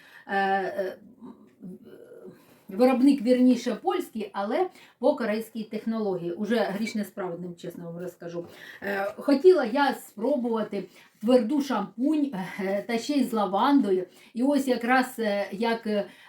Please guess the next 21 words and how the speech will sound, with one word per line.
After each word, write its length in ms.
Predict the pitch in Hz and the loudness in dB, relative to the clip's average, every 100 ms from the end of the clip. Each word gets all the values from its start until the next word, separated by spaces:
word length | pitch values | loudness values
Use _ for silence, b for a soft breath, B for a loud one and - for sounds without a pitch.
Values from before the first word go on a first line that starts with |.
| - | -14
з 120 | 190 | -4
Лівести, 720 | 220 226 233 339 349 - 311 285 254 208 220 208 | 0 2 4 2 0 -4 -2 2 2 0 -2 -2
е, 300 | 202 196 196 | -4 -4 -4
почули, 800 | 254 247 - 262 262 240 196 180 B B - | 0 0 2 0 2 0 0 -2 B B -10
е, 140 | 202 | -8
це 260 | 185 - 226 | -6 0 2
моє 400 | 214 202 220 - b b b | 2 2 0 -4 b b b
прохання. 440 | - 226 214 196 190 b b _ _ _ _ _ | -8 -4 -2 -4 -6 b b _ _ _ _ _
Так, 240 | 233 226 190 | 0 0 2
дуже 300 | 226 196 190 | -2 0 -2
пахне 440 | 208 190 214 196 | -2 -4 -2 -2
лавандою. 800 | 196 185 220 269 226 196 185 175 - | -2 -2 0 2 2 2 0 -2 -8
Я 240 | 214 208 214 | -4 -2 -2
теж 280 | 226 220 - | 2 2 0
спробую, 640 | - 202 240 254 214 202 | -16 -2 0 2 0 -2
я 180 | 226 226 | 0 0
вам 180 | 208 202 | 0 -2
розкажу, 920 | 226 262 - 196 185 175 202 302 339 _ _ _ | 0 -2 -4 -8 -8 -6 0 0 -2 _ _ _
що 280 | - 247 | -2 0
ж 80 | 247 | 0
воно. 380 | 226 208 254 262 | 0 2 0 -2